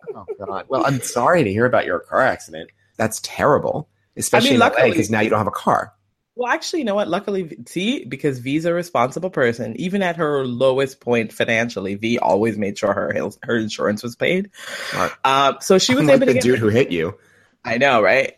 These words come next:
Speaker 2: She was able to have a car the very same night. She called her U S A A and, um, they hooked her up with a car that very night. And, um, she could probably have it up until she figures out what's next with the,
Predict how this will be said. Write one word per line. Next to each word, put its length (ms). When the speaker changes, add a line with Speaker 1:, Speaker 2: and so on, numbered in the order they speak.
Speaker 2:
She 220
was 120
able 180
to 60
have 140
a 60
car 460
the 100
very 280
same 240
night. 300
She 100
called 320
her 100
U 220
S 160
A 460
A 20
and, 540
um, 320
they 140
hooked 240
her 100
up 100
with 140
a 40
car 240
that 240
very 240
night. 320
And, 380
um, 220
she 140
could 140
probably 380
have 240
it 180
up 160
until 540
she 140
figures 340
out 180
what's 220
next 300
with 180
the, 400